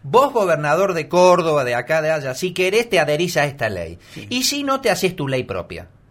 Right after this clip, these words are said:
Speaker 2: Ah, mira
Speaker 1: Y
Speaker 2: vos.
Speaker 1: los intendentes,
Speaker 2: Sí.
Speaker 1: los gobiernos municipales también podrán o no adherir a la presente ley. Entonces,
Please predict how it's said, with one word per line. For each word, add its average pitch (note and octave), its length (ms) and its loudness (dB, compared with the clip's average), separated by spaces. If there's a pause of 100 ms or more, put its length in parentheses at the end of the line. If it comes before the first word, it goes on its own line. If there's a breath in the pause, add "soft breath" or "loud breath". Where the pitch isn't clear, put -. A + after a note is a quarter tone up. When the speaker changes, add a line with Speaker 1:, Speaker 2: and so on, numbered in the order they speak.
(160)
Speaker 2:
Ah, G#3+ 80 -14
mira F#3 220 -8
Speaker 1:
Y G3+ 80 2
Speaker 2:
vos. G3 80 0
Speaker 1:
los G#3 260 2
intendentes, F#3 1120 -4
Speaker 2:
Sí. C#3 160 -10
Speaker 1:
los D#3 200 0
gobiernos G3 420 0
municipales F3+ 720 -4
también E3 400 -2
podrán E3 540 0
o C#3 140 -2
no D3 140 -2
adherir D3+ 440 -2
a B2 100 -2
la A2+ 120 -2
presente A2 540 -8
ley. E2+ 300 -12
Entonces, A#2 580 -4